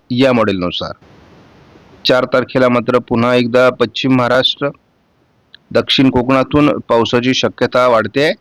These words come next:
महाराष्ट्रामध्ये पाच तारखेला संपूर्ण कोकण, सह्याद्रीच्या पर्वतरांगा, पश्चिम महाराष्ट्र, मराठवाडा, मध्य महाराष्ट्र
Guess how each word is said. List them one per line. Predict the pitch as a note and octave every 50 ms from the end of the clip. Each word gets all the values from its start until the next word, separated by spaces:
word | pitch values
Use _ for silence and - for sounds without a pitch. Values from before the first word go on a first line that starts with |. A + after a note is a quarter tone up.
| _ _ _ _ _ _ - - - - - _ - - -
महाराष्ट्रामध्ये | - B2+ B2 A#2+ B2 B2 - - - - C#3 C3+ C3+ C3 B2+ C3 C3 C3 - - - -
पाच | - A#2+ B2 A#2+ - -
तारखेला | A#2+ A2 G#2+ - - G#2 E2 C#2 - - _ _ _ _ _ _ _ _ _ _ _ _ _ _ _ _ _ _ _ -
संपूर्ण | - - C3 A#2+ A#2 G#2+ - C3+ C3+ C3+ C3+
कोकण, | B2+ - B2+ A#2 A2 - C3 C3 C3
सह्याद्रीच्या | C3 - - C3 B2 B2+ C3 C3 B2+ B2 - C3+ B2+
पर्वतरांगा, | - C3 B2+ B2+ C#3 B2 - G#2+ F#2+ E2 D#2+ D2 - - _ _ _ _ _ _ _ _ _ _ _ _ _ _ _ _ _ _ _ _ _ _ - -
पश्चिम | A#2+ - - - D#3 C#3+
महाराष्ट्र, | C#3 C3+ C3+ C3+ C3+ - - - - - D3 C#3 - _ _ _ _ _ _ _ _ _ _ _ -
मराठवाडा, | - C3 B2 A#2+ B2+ B2+ B2+ - - C3 B2+ C3 C3+
मध्य | B2+ A#2+ A2+ A2 A#2+ A#2
महाराष्ट्र | A2+ G#2 G2 F#2 F2+ - - - -